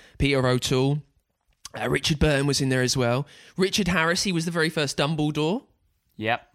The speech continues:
Speaker 1: Um, Oliver Reed as well, he was in the old Oliver film, played Bill Sikes. Anyway, they would go out boozing together all the time, cause their wives and partners no end of misery.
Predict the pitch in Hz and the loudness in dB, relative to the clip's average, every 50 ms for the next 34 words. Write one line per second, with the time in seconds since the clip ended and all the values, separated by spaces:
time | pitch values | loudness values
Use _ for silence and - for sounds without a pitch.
0 | _ - - 123 120 113 113 113 113 110 107 - - - 143 170 170 165 175 160 | _ -6 -2 0 0 2 2 0 0 -4 -6 -8 -4 0 2 2 4 2 2 2
1 | 151 156 160 165 160 156 143 - 151 139 135 139 156 165 143 135 131 135 139 135 | 2 2 2 2 2 0 0 0 2 2 2 2 4 4 2 2 2 2 2 2
2 | 139 135 131 131 131 131 - - - 269 269 208 139 113 101 - - 95 87 73 | 2 2 2 2 0 -2 -4 -4 -2 0 0 0 0 -2 -6 -8 -8 -8 -8 -8
3 | - - _ _ _ - 135 120 113 120 113 113 - - 123 95 - - - - | -12 -16 _ _ _ -6 -6 -4 -2 -2 -2 -2 -2 -2 -4 -4 -6 -10 -14 -8
4 | - 143 117 85 - _ - _ _ _ _ _ _ _ _ _ _ _ - - | -6 -4 -4 -6 -8 _ -20 _ _ _ _ _ _ _ _ _ _ _ -14 -14
5 | _ - - - - - 165 175 180 - 160 156 156 - - 160 160 156 - 151 | _ -20 -20 -12 -4 0 0 2 2 2 2 2 0 0 2 2 2 2 2 0
6 | 139 127 - 139 131 131 131 127 123 120 120 - - 143 127 113 107 - - - | 0 0 -2 -2 0 0 0 0 0 -2 -2 -2 -2 -2 -2 -2 -2 -6 -10 -18
7 | - - - - - - 175 156 147 147 135 - - 143 131 131 127 127 127 123 | -20 -20 -20 -12 -4 -2 0 2 2 2 0 0 2 2 4 4 4 4 2 2
8 | 117 117 113 104 117 131 135 131 127 123 120 120 120 120 117 117 120 117 107 - | 0 -2 -4 -6 -6 -4 0 0 2 2 2 2 2 0 0 -2 -4 -8 -6 -4
9 | 131 120 107 120 120 117 110 127 127 123 123 127 123 127 123 120 110 110 107 110 | -4 -4 -2 -2 -4 -4 -2 -2 0 0 2 2 2 2 2 0 0 -2 -4 -4
10 | - - 120 110 113 113 113 117 113 - 101 95 87 78 78 - | -4 -4 -4 -4 -2 -2 -2 -2 -2 -2 -4 -6 -6 -8 -10 -12